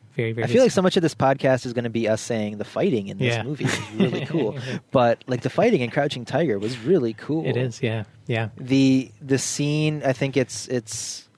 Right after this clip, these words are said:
Speaker 2: uh, I can't think of the main characters, uh, the main char-, the actress playing the main character, but Michelle Yeoh's character is there as well.
Speaker 1: Yeah.
Speaker 2: And they're, like,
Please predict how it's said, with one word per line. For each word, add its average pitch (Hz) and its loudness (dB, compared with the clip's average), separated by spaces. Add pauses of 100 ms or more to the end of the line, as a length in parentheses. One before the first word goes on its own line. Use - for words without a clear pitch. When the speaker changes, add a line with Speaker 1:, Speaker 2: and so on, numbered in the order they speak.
Speaker 2:
uh, 123 2
I 113 0
can't 123 -4
think 131 -6
of 117 -8
the 107 -8
main 104 -6
characters, 107 -10 (260)
uh, 110 -6
the 120 -6
main 107 -6
char-, 101 -8
the 110 -4
actress - -8 (140)
playing 107 -8
the 107 -10
main 104 -12
character, 104 -8
but 104 -10
Michelle 110 -4
Yeoh's 110 -4
character 104 -8
is 110 -10
there 120 -6
as 120 -8
well. 117 0
Speaker 1:
Yeah. 143 2 (500)
Speaker 2:
And 123 -6
they're, 123 4
like, 117 2